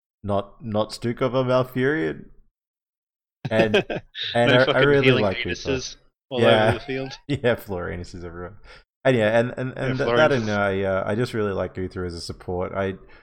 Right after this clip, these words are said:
Speaker 1: I think I played him a couple of, uh, in a couple of games last week, and it was just really, really fun to, like, have a go at that guy. So, you know, it was really, really good to
Speaker 2: So,
Speaker 1: see.
Speaker 2: um, were you seeing much,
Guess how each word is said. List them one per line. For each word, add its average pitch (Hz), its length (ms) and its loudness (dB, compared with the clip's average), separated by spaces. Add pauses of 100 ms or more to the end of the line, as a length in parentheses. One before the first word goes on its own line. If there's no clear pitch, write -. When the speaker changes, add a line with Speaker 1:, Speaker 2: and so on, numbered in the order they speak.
(160)
Speaker 1:
I 104 80 -4
think 151 160 -2
I 135 60 2
played 107 260 0
him 101 100 -4
a 98 60 -8
couple 101 380 -4
of, 101 320 -6
uh, - 200 -4 (120)
in 101 160 -6
a 95 60 -6
couple 101 260 -8
of 95 80 -10
games 95 320 -8
last 90 260 -6
week, 95 300 -8
and 95 360 -10
it - 120 -10
was 92 120 -6
just 101 200 -8
really, 98 180 -4
really 90 220 -8
fun 87 300 -12
to, - 120 -14
like, 90 160 -10
have 95 160 -10
a 85 40 -12
go 87 180 -12
at - 100 -16
that 85 180 -12
guy. 87 200 -10 (720)
So, 87 220 -8 (260)
you 92 100 -20
know, 85 80 -14 (160)
it 104 60 -8
was 98 160 -6
really, 110 160 -2
really 101 180 -2
good 85 160 -10
to - 60 -6
Speaker 2:
So, 165 200 4 (100)
Speaker 1:
see. 160 40 4
Speaker 2:
um, 151 400 0 (800)
were 165 300 0
you 160 120 4
seeing 185 300 0
much, 156 200 0